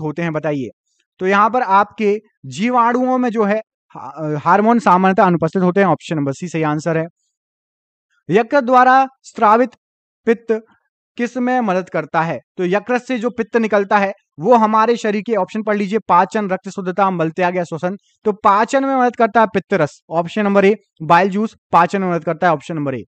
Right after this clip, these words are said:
निम्नलिखित में से कौन सी एक प्रजनन कोशिका है?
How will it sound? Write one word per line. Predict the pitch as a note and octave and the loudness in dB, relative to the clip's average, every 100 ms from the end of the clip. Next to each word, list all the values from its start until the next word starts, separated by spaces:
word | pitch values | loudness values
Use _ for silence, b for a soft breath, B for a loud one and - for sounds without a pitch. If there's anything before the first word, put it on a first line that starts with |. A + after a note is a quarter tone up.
| _ _ _ _ _ _ | _ _ _ _ _ _
निम्नलिखित | E3 A3 C#4 C#4 C#4+ | 0 2 4 2 0
में | C#4 | 0
से | C#4+ | 0
कौन | A#3+ B3 | 2 2
सी | C4+ B3 | 2 0
एक | B3+ | -2
प्रजनन | A#3 G3+ G#3+ A3+ | -2 -2 0 0
कोशिका | G3 E3+ F3 E3+ | -2 -4 -4 -6
है? | C#3+ | -6